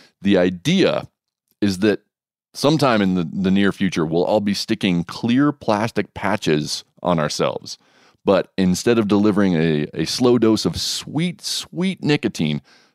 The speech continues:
those patches will be like little computer screens that you wear on your skin. So think of it like temporary tattoos meet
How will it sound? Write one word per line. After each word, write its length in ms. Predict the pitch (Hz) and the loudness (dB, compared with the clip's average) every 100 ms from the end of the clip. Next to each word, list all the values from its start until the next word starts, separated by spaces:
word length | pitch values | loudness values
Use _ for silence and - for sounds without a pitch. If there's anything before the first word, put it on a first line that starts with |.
| - | -2
those 280 | 95 147 151 | 2 2 0
patches 500 | 175 151 120 95 87 | -2 -2 0 0 0
will 120 | 87 | -2
be 120 | 92 | 0
like 260 | 90 87 - | 0 0 -2
little 300 | 98 139 135 | 0 2 0
computer 640 | 110 95 - - 165 131 | -2 -4 -4 -6 0 0
screens 640 | 101 - 98 87 85 80 - _ _ _ | 0 -2 0 0 0 -4 -8 _ _ _
that 160 | 101 98 | -2 -2
you 160 | 104 95 | 0 0
wear 340 | 92 107 101 | 2 4 4
on 140 | 90 | 2
your 120 | 85 80 | 0 -2
skin. 400 | - - 90 - _ _ _ - | -6 -4 -4 -4 _ _ _ -4
So 380 | - 101 87 - | 2 4 2 0
think 200 | 123 131 | 0 2
of 60 | |
it 100 | 120 | 2
like 240 | 110 101 98 _ _ _ - | 2 0 0 _ _ _ -4
temporary 480 | 117 127 123 117 | -2 0 2 2
tattoos 640 | 104 104 98 113 107 101 85 | 2 0 2 2 2 2 2
meet 240 | 95 90 | 0 0